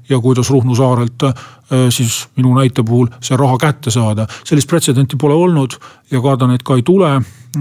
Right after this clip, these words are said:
Ja, äh, statistika, äh, ütleb, et, äh, küllaltki suur osa rahvastikuregistri andmeid on täiesti meelega valesti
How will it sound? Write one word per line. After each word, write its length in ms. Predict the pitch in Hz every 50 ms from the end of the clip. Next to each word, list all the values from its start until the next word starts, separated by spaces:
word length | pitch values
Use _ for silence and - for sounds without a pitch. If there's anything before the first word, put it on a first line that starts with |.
| 139 135 135 131 135 -
Ja, 380 | - 151 143 139 135 135 131 131
äh, 640 | 135 - - - - - - - - - 139 127 127
statistika, 800 | 120 - 131 117 - 160 156 - - 127 127 - 143 131 131 127 104 - - - 151
äh, 140 | 127 127 131 147
ütleb, 320 | 156 - - 139 123 117
et, 300 | 127 123 123 - - -
äh, 160 | 127 127 127 - - - - -
küllaltki 360 | - 156 147 131 117 - 131
suur 280 | - 175 160 135 127
osa 320 | 147 170 151 160 139 127 120 - - - - - - - _ - 120 120 123
rahvastikuregistri 880 | 127 143 147 139 135 - - 120 - 131 123 127 127 147 135 - - 131
andmeid 380 | 135 151 147 131 127 123 113
on 320 | 127 139 139 135 127 117 110 - - -
täiesti 600 | - 143 143 143 139 123 - - - 123 120 117 - - - - _ -
meelega 600 | 147 151 156 156 151 143 131 123 110 120 120 113 - - - - - 135
valesti 560 | 131 156 156 156 135 123 - - - - 120